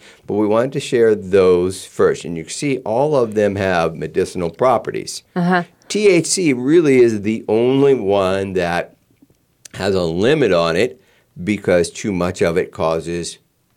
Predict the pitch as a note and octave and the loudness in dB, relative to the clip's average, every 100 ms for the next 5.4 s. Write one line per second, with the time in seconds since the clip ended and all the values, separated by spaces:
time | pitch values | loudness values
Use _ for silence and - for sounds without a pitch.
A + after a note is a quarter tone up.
0 | _ F2 G2 F2+ D#2+ - - - D2 C#2+ | _ -4 -2 -2 -6 -6 -6 -4 -4 -4
1 | G#1+ - G#1 G1+ - - F3 F3+ F3 F3+ | -6 -12 -16 -12 -10 -4 -2 0 0 2
2 | F#3 G#3 G3+ F#3+ - F#3+ F#3+ F3+ - - | 2 0 0 -2 0 2 2 0 -6 -16
3 | - - - - F3 F3 D#3+ - F3+ D#3+ | -20 -20 -8 -2 0 0 -4 0 2 2
4 | D3+ D3+ D#3 D#3 D3+ D3+ D3 - D3 C#3+ | 2 0 0 -2 -2 -6 -6 -4 -4 -4
5 | C#3+ C#3+ - | -2 -2 -2